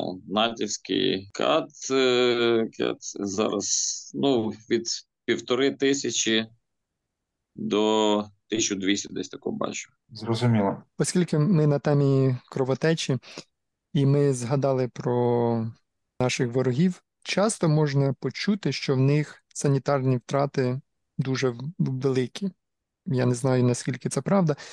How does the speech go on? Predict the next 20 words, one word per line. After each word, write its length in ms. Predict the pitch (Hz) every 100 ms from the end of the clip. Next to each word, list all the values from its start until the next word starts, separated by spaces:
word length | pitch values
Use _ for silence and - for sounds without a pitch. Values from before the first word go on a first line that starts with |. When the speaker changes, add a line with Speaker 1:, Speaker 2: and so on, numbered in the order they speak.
| - - _ _ _
Speaker 3:
І 380 | 151 139 135 135
оце 260 | 131 -
саме 260 | 143 151 139
хотілося 600 | - - 143 135 131 135
б 40 |
почути 460 | 123 139 - 143 131
від 240 | 123 127
вас. 300 | 127 127 123
Можливо, 460 | 127 120 127 127 123
ви 360 | 117 123 123 127 - - - - _ _ -
чули, 380 | - 147 147 131
і 420 | 131 123 123 120
якимось 340 | 123 147 135
чином 260 | - 139 123
це, 100 | 127
можливо, 340 | 123 120 120
пов'язано 720 | - 123 120 143 131 127 123
з, 420 | 117 113 123 123 - 143 - _ -
м, 280 | 127 120 120 117
їхньою 680 | 135 - 147 131 127 131